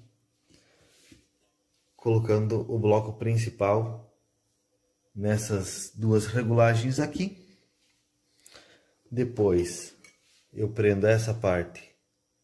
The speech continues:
nessa fenda. E por último,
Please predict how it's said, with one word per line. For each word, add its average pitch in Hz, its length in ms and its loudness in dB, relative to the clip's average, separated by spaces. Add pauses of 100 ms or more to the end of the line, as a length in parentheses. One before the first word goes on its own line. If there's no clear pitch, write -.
(460)
nessa 98 340 -4
fenda. 143 580 -2 (2250)
E 131 160 -6
por 147 220 0
último, 135 580 0